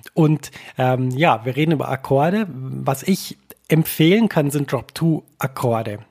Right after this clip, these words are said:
Jetzt müssen wir erstmal klären, was heißt Drop-Two? Woher kommt es überhaupt? Davor möchte ich dir aber schnell erzählen, wie ich zu den Drop-Two-Akkorden gekommen bin. Ich hatte irgendwann mit, ich glaube, siebzehn oder achtzehn meinen ersten richtigen Jazzlehrer. Das war Martin Scales, der heute in der H R Big Band spielt.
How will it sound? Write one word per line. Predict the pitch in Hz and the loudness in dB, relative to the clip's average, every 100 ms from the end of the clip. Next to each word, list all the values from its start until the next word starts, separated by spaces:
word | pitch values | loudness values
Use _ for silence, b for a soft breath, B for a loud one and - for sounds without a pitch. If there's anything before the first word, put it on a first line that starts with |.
| _ | _
Jetzt | 135 | -12
müssen | 135 123 | -8 -4
wir | |
erstmal | 131 127 135 | -4 -2 -4
klären, | - 131 | -2 -2
was | 127 - | -2 0
heißt | 160 - - | 0 0 -6
Drop-Two? | - 160 - - 220 190 | -2 -2 -2 2 2 4
Woher | 139 131 | 4 2
kommt | 131 175 220 | 2 2 2
es | 196 170 | 0 2
überhaupt? | 165 123 147 165 - B B B B | 2 4 2 2 -4 B B B B
Davor | 139 156 | 0 2
möchte | 151 147 | 4 2
ich | 139 | -2
dir | 147 | 0
aber | 135 | 0
schnell | 131 127 | 0 0
erzählen, | 131 139 139 131 | 0 0 0 0
wie | |
ich | 135 131 | -4 -8
zu | - 143 | -4 -2
den | 131 | 0
Drop-Two-Akkorden | 131 127 - 147 - 135 - 135 127 | -2 -4 -2 -2 -2 -6 0 2 0
gekommen | 117 - 160 180 | -4 0 2 4
bin. | 156 147 135 B B B | 4 2 -2 B B B
Ich | - | -8
hatte | 156 131 | -4 -2
irgendwann | 131 143 131 127 131 B B B - | 0 2 2 2 0 B B B 0
mit, | 131 131 131 | 2 2 -4
ich | 143 131 | -8 -2
glaube, | 143 120 | -2 -2
siebzehn | 113 139 - - 135 | 0 -2 0 -2 0
oder | 123 113 | 0 -2
achtzehn | 131 - - 139 127 127 | -2 -4 -2 0 0 -2
meinen | 127 117 117 | -4 -4 -2
ersten | 120 123 - 123 123 | -2 -2 0 -2 -2
richtigen | 117 160 - 151 143 135 131 127 | 0 0 2 2 2 2 -6 -4
Jazzlehrer. | 147 135 147 - 131 135 139 | 2 4 4 2 2 4 2
Das | 131 - | -2 -2
war | |
Martin | 120 120 127 123 | 0 0 0 0
Scales, | 120 - 143 147 180 - | 0 -2 0 2 2 0
der | - 123 120 | 0 0 0
heute | 131 131 | -2 -2
in | 123 | -2
der | 117 107 | -2 -4
H | 117 | -2
R | 127 143 | 0 0
Big | 139 - | -2 -2
Band | 139 143 | -2 -2
spielt. | - 135 131 | -4 -2 -2